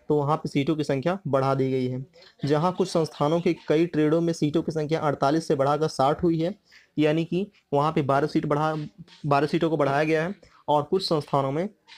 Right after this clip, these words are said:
तीस से डायरेक्टली साठ कर दिया गया है, यानी कि दोगुना यहाँ पे बढ़ाया गया है। दोस्तों, कुछ संस्थानों में जो है,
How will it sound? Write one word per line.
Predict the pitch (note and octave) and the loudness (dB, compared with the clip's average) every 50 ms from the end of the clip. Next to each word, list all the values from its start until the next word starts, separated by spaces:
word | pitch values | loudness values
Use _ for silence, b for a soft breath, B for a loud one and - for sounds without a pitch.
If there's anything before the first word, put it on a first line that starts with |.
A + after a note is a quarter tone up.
| B - | B 0
तीस | E3+ F3+ F3 F3+ | 0 0 2 0
से | - C#3+ | 0 2
डायरेक्टली | C#3+ C#3+ C#3+ C3+ C#3+ E3+ G#3 G#3 | 4 4 2 2 2 0 0 0
साठ | - - - D3 C#3+ C#3 - | -2 -2 0 2 2 2 0
कर | - C#3+ C3+ | 0 0 0
दिया | B2+ C#3 | 0 0
गया | B2+ B2+ C3 | 0 2 0
है, | B2+ | 0
यानी | C3 C#3 D3 D#3 E3 | 0 0 0 -2 -2
कि | - G3+ | -2 -2
दोगुना | E3 C#3+ C#3 C#3 C#3+ C#3 C#3 | 0 2 0 2 2 0 -2
यहाँ | C3+ C3+ | -2 -2
पे | C#3 C3 | -2 -2
बढ़ाया | C3+ B2+ B2+ B2 B2+ | -2 -2 -2 -2 -4
गया | B2+ B2+ B2 A#2+ | -4 -4 -6 -6
है। | B2 C3+ C#3 B B B B B B B B B B B B | -8 -10 -12 B B B B B B B B B B B B
दोस्तों, | D#3+ D#3 D3+ F#3+ | -4 -2 -2 -2
कुछ | F3+ - - A3 G#3+ | -4 -2 -2 -2 0
संस्थानों | - F#3 E3+ D3+ - - D#3 D#3+ E3 | 0 0 0 0 0 -2 0 0 2
में | D#3+ D3+ | 0 2
जो | C#3+ D3 | 0 0
है, | D3 E3 F#3+ | 0 0 -4